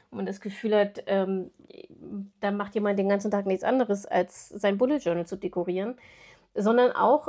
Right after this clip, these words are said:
weil die Bullet Journal Community eine ganz eigene Sprache hat. Und wenn man, ähm, googelt, "Wie fange ich mit dem Bullet Journal an?" und dann das Gefühl hat, man muss bei jedem Artikel, den man sieht, irgendwie ein Lexikon daneben liegen oder ein, ein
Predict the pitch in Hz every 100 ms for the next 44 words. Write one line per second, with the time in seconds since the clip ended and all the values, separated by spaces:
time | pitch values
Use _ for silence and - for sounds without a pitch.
0 | - 190 202 202 220 254 262 247 214 240
1 | 262 254 233 233 233 220 226 233 226 226
2 | 226 190 196 196 220 - - 202 220 208
3 | 202 - 185 190 190 180 - _ _ _
4 | _ _ _ _ _ _ _ - 233 214
5 | - - - - - 214 226 226 226 -
6 | 214 214 214 214 214 _ - 208 269 269
7 | 262 233 - 233 240 240 240 233 214 254
8 | 311 226 202 196 185 233 220 208 220 220
9 | - 196 269 269 277 - 214 226 - 220
10 | 214 233 208 208 254 247 214 208 202 202
11 | 220 226 - - 208 208 202 240 - -
12 | 202 190 190 190 190 196 208 233 185 190
13 | 190 - 190 185 - -